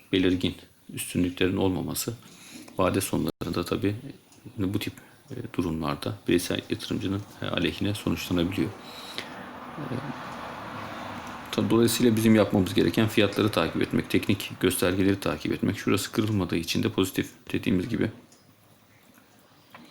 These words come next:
E, şurası stop, kısalar için stop noktası.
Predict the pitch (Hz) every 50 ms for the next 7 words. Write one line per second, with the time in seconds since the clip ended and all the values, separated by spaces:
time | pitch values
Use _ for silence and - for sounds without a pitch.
0 | - - - - - - 95 92 90 98 - - 113 101 95 - - 95 - -
1 | - 104 95 - - - - - - - 90 87 87 85 - 85 82 - - -
2 | 95 - - - - - - - - -